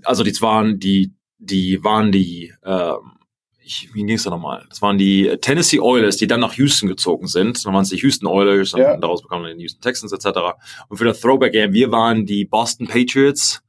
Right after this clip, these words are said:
Speaker 2: Okay.
Speaker 1: und sie waren dann die Tennessee Oilers, sowas, glaub ich. Und also nimmst du für den Tag dann
Speaker 2: Ja, ja.
Speaker 1: also den, den anderen Namen an.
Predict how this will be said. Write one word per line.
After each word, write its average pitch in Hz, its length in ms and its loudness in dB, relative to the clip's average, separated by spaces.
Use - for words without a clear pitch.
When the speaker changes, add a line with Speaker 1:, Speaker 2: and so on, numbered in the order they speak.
Speaker 2:
Okay. 113 380 -2
Speaker 1:
und 101 100 -8
sie 104 180 0
waren 104 200 2
dann 95 140 0
die 95 60 -2
Tennessee 104 380 0
Oilers, 73 380 -4
sowas, 76 280 -8
glaub 52 180 -6
ich. 65 140 -6
Und 71 80 -8
also 78 180 -8
nimmst 95 260 -4
du - 60 -14
für - 140 -8
den 95 220 -6
Tag - 280 -8
dann - 200 -6
Speaker 2:
Ja, 139 160 4
ja. 160 160 2
Speaker 1:
also - 300 -12
den, 82 160 -16
den 76 280 -10
anderen 90 260 -2
Namen 87 240 0
an. 82 160 -6